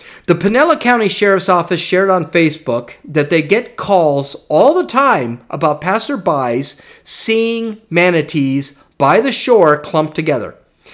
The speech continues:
People will call after seeing this startling sight, assuming that the manatees are in distress,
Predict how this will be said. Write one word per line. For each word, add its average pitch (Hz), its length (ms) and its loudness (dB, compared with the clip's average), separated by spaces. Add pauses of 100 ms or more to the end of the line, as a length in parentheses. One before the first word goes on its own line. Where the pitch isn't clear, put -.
(240)
People 196 300 0
will 220 180 6
call 226 400 4
after 156 240 2
seeing 214 480 -4
this 131 220 -4
startling 120 580 0
sight, 139 380 -2
assuming 294 420 0
that 220 120 -8
the 165 100 -2
manatees 156 600 -2
are 131 140 -2
in 123 120 -6
distress, 151 760 -6